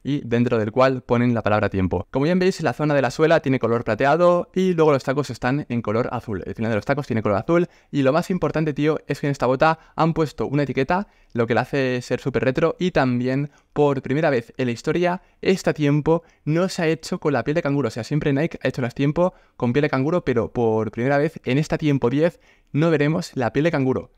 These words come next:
Será un material nuevo el que utilicen y esta bota es histórica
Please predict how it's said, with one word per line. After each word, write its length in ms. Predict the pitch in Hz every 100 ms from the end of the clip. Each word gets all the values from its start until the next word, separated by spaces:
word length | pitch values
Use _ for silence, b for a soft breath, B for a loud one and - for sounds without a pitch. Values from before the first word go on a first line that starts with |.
| _
Será 200 | - 123
un 40 | 131
material 340 | 123 123 113
nuevo 300 | 131 180 202 -
el 120 | 117
que 40 |
utilicen 500 | 110 107 156 190 190 -
y 80 | 101
esta 140 | -
bota 300 | 120 131 156 -
es 180 | 139 -
histórica 560 | 113 - 156 170 170